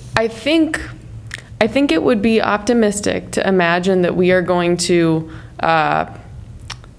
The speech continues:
organize the pushback through our statement.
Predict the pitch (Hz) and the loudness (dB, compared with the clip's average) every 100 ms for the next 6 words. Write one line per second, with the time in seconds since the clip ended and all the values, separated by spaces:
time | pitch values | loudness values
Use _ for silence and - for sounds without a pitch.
0 | - - - - - - - - - - | -20 -18 -10 -8 -8 -12 -18 -18 -18 -16
1 | - - - - 190 196 208 196 185 175 | -18 -18 -12 0 2 4 4 4 4 4
2 | 175 175 156 156 - 165 269 175 190 - | 2 2 0 -4 -4 0 2 4 0 2
3 | 160 135 139 - - 160 156 147 147 - | 2 2 0 -8 -2 2 4 2 0 0
4 | 156 - - | 0 0 -6